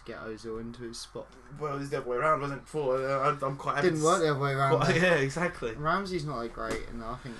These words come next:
Speaker 1: Ramsey's
Speaker 2: But I mean, if we,
Speaker 1: not
Speaker 2: if,
Speaker 1: that
Speaker 2: if we
Speaker 1: great.
Speaker 2: go to, you know, we've, we've moved him in there, and we go to his, you know, what's he done? He created three chances and scored a goal.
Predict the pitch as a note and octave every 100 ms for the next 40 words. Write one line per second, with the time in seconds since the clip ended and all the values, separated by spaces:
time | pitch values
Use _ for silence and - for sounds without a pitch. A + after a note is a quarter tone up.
0 | A#2+ A#2+ E3 F3+ E3+ G3 F#3+ G3 F#3 F#3+
1 | G3 A3 G#3 G3+ F3+ D#3+ D3 D#3+ - F3
2 | D#3 F#3+ E3+ D#3 D#3 E3 B2 A#2 B2+ E3
3 | D#3 D3 C3+ C3 C3 A#2 - - - C3+
4 | - C#3 B2 C3+ C#3 C3+ B2 A#2+ D3 C#3+
5 | C3+ D#3 D3 D#3 D#3 D3 E3 C#3+ C3+ D3+
6 | D3 C#3+ D3+ D#3+